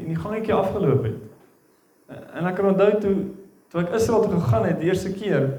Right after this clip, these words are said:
in tweeduisend en tien toe ek my vrou ontmoet het, en ek kan onthou, tien jaar voor dit, toe ek op skool was, en dink ek, "Jesus, die tyd gaan vinnig verby, ek raak nou oud." En julle, die tyd gaan vinnig verby.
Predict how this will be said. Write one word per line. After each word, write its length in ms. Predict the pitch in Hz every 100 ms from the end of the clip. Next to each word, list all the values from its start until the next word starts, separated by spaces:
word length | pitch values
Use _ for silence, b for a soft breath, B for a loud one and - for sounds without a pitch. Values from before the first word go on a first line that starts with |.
| - - _ _ _ _ _ _ -
in 80 | 151
tweeduisend 400 | 185 196 190 175
en 140 | 170
tien 160 | 196 175
toe 100 | 170
ek 80 | 165
my 100 | 156
vrou 160 | 202 196
ontmoet 260 | 165 127 135
het, 60 | 135
en 80 | 139
ek 140 | 190
kan 100 | 196 175
onthou, 240 | 175 180 170 - - - - _ _
tien 160 | 226 220
jaar 200 | 196 190
voor 180 | 196 180
dit, 220 | 185 202 202
toe 100 | 165
ek 120 | 117 -
op 120 | -
skool 420 | - - 113 110 80
was, 220 | 71 67
en 180 | - 131 131 - b b b _ -
dink 140 | 180
ek, 180 | 180 -
"Jesus, 340 | 165 226 214 180
die 120 | 170
tyd 200 | 214 220
gaan 180 | 190 170
vinnig 280 | 285 294 -
verby, 260 | 147 117 123
ek 80 | -
raak 240 | 165 165 -
nou 100 | -
oud." 340 | 233 - - - b b b b b b -
En 120 | 214
julle, 140 | 247
die 140 | 247 -
tyd 200 | - 285
gaan 120 | -
vinnig 240 | 285 285
verby. 280 | - 196 302